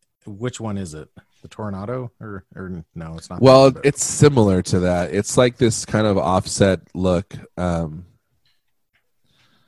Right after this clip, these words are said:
Speaker 2: not quite as offset as a Jazzmaster, but not
Speaker 1: But it has a,
Speaker 2: It's, like,
Speaker 1: it
Speaker 2: in
Speaker 1: has
Speaker 2: between,
Speaker 1: a,
Speaker 2: like, a Jazzmaster and, like, a Thunderbird, I would say.
Speaker 1: it has a humbucker in the bridge,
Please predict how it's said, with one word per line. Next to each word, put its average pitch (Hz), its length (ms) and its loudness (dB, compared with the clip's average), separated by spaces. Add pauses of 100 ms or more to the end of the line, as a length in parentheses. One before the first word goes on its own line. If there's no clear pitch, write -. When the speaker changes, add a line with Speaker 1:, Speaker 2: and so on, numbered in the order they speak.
(600)
Speaker 2:
not 104 240 -2
quite 104 320 2
as 104 140 0
offset 101 360 0
as 98 120 0
a 95 40 -6
Jazzmaster, 95 840 -4 (2000)
but 101 120 -2
not 92 320 -4 (560)
Speaker 1:
But 127 120 -4
it 123 80 -2
has 131 200 -2
a, 107 140 -6
Speaker 2:
It's, 117 160 0
like, 156 160 4
Speaker 1:
it 123 60 -2
Speaker 2:
in 127 80 4
Speaker 1:
has 127 80 2
Speaker 2:
between, 135 180 4
Speaker 1:
a, - 20 0
Speaker 2:
like, 120 140 2
a 107 60 6
Jazzmaster 98 560 2
and, 98 80 2
like, 85 120 -4
a 90 80 -4
Thunderbird, 78 560 -4
I 73 60 -6
would 73 140 -8
say. - 260 -8 (180)
Speaker 1:
it 123 80 -8
has 113 140 -6
a 107 40 -6
humbucker 120 420 -6
in 110 100 -8
the 104 60 -6
bridge, 101 580 -10